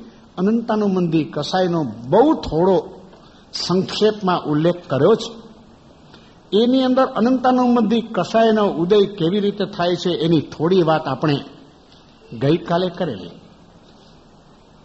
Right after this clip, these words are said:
આ કસાય કેમ ઉત્પન્ન થાય છે, એનું સ્વરૂપ શું છે, એની સંભાવના ક્યાં અધિક છે, ક્યાં વધારે છે? આંખ ત્રણસો સત્તાણુંમાં ભગવાન ફરમાવે છે,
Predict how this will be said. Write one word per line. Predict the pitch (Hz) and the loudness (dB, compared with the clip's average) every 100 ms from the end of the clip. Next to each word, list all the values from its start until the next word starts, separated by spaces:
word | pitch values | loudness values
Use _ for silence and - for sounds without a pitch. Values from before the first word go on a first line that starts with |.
| - - _ _ _ _ _ _ - | -20 -20 _ _ _ _ _ _ -8
આ | 180 185 - | -6 -6 -8
કસાય | 135 - 175 175 - - | -12 -8 -6 -6 -8 -6
કેમ | 143 180 | -2 0
ઉત્પન્ન | 127 - 127 123 | -2 -6 -8 -6
થાય | 120 117 117 | -6 -8 -8
છે, | - | -8
એનું | 117 139 151 151 | -8 -4 -2 -4
સ્વરૂપ | - 135 160 202 | -6 -4 -2 -2
શું | - 135 120 | -6 -8 -6
છે, | 127 | -8
એની | 120 151 160 | -6 -4 -4
સંભાવના | - 131 120 151 170 175 180 175 - - - | -4 -6 -2 0 0 -2 -4 -8 -18 -20 -12
ક્યાં | - 175 240 | -2 0 0
અધિક | 135 131 170 170 | -2 0 0 0
છે, | - 151 | -8 -8
ક્યાં | 131 - 220 214 | -8 -2 0 2
વધારે | 135 143 170 151 | 2 4 2 0
છે? | - 131 127 - - - - - - - - - - - - - - - - - - - - - _ - - - - - | -4 -10 -14 -20 -20 -20 -20 -20 -20 -20 -20 -20 -20 -20 -20 -20 -20 -20 -20 -20 -20 -20 -20 -20 _ -20 -20 -20 -20 -4
આંખ | 156 233 220 - | 0 0 -2 -8
ત્રણસો | - 156 208 208 214 | -2 0 0 0 -2
સત્તાણુંમાં | - 156 - 190 190 185 175 | -2 -8 -2 2 2 2 0
ભગવાન | 127 127 143 165 170 | 0 2 2 2 0
ફરમાવે | - 117 117 127 127 | -2 -4 -2 -4 -8
છે, | 123 - | -12 -14